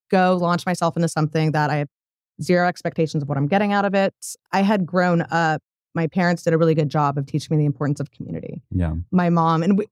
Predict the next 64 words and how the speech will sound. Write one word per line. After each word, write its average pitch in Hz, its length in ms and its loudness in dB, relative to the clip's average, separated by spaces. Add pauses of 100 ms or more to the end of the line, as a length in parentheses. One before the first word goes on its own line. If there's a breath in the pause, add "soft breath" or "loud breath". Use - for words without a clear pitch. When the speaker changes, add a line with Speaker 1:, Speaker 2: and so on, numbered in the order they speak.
Speaker 1:
we 190 120 2
might 160 160 2
talk 151 120 -4
about 143 140 -2
her 139 60 -4
later, 139 200 -2
I 135 40 -4
don't 147 100 -2
know. 147 180 -2 (260)
She 247 200 0
did, 262 320 4
she - 100 0
was 202 100 2
a 185 60 2
teacher 185 320 0
for 170 120 2
a - 20 4
really 165 140 4
long 160 140 2
time. 165 220 2
So 160 120 0
I 156 40 2
have 151 440 0 (560)
a - 60 0
lot 180 120 2
of 147 80 -4
educators 151 480 0
in 156 60 2
my 147 100 0
family 143 400 -2
and 143 480 -2
a, 165 320 0
a - 80 -4 (400)
deep 175 140 4
understanding 156 540 2
of 151 140 0
why 143 280 2
they 139 120 -2
love 135 240 -4
the 143 100 -6
work - 160 -10 (100)
that - 120 -12
they 82 80 -10
do - 260 -10
in 101 60 2
Speaker 2:
Yeah. 101 120 4
Speaker 1:
education. 82 560 -6 (300)
So - 140 0
there 277 100 6
was 294 160 2
ju-, 311 100 -6 (160)
some 302 640 2 (220)
idea 220 280 4
that 196 120 2
I'm 190 80 2
like, 190 140 -2
"While 190 320 2
I 269 80 2
have 202 200 2
time 180 260 -2
and 170 80 2
I 160 60 0
don't 175 160 -2
know 156 220 0